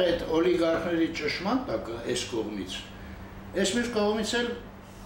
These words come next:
գործի մեջ չխորացող մտավորականների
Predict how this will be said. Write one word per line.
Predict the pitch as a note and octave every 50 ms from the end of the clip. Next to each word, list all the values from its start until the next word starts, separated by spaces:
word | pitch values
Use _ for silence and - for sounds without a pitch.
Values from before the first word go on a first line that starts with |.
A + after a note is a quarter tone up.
| - - - - - - - - - - - - - - - A2+
գործի | C#3 D#3+ F3 F3 F3 F3 F#3+ F#3
մեջ | F3+ F3 E3+ E3+ - -
չխորացող | - - - - D#3 D#3+ D#3+ E3 D#3+ E3 D#3+ - - G#3 G3+ - - -
մտավորականների | C#3+ C#3+ D3 D3 D#3+ D#3 D#3 D#3 D#3 D3+ D3+ C#3 C#3 C#3+ C#3+ C#3 C3+ C3+ B2+ - A#2